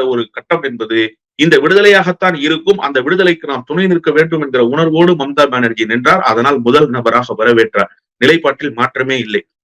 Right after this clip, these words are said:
தொடக்கத்திலிருந்தே உத்தரப்பிரதேச அரசியலில் பின்னடைவு, பின்னடைவு, பின்னடைவு என்று இறங்கிக் கொண்டே இருக்கிறது பாரதிய ஜனதா கட்சி. அதனால் தான் சொன்னேன், ராமர் கோயில் விவகாரத்துக்கு பிறகு அவர்களுக்கு அரசியலில் ஏற்றம் இருக்கும் என்று நினைத்தார்கள், ஆனால் இரக்கம் தான் வந்து சேர்ந்தது.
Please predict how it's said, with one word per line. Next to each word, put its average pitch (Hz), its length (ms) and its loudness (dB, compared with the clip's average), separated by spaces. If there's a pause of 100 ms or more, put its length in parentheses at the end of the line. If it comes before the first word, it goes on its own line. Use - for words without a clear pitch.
(320)
தொடக்கத்திலிருந்தே 156 920 2 (580)
உத்தரப்பிரதேச 175 720 0
அரசியலில் 143 640 0
பின்னடைவு, 165 540 0
பின்னடைவு, 156 520 2
பின்னடைவு 147 520 0
என்று 117 300 0 (560)
இறங்கிக் 220 420 4
கொண்டே 208 240 6
இருக்கிறது 170 420 -2
பாரதிய 131 460 -4
ஜனதா 110 280 -6
கட்சி. - 260 -10
அதனால் 165 360 -4
தான் 196 160 -4
சொன்னேன், 147 280 -6
ராமர் 180 340 -2
கோயில் 180 240 2
விவகாரத்துக்கு 165 560 -2
பிறகு 190 240 2
அவர்களுக்கு 147 440 2
அரசியலில் 156 520 2
ஏற்றம் 175 340 2
இருக்கும் 160 260 -2
என்று 135 140 0
நினைத்தார்கள், 127 500 0
ஆனால் 127 220 0
இரக்கம் 156 400 2
தான் 160 160 0
வந்து 123 220 -2
சேர்ந்தது. 104 420 0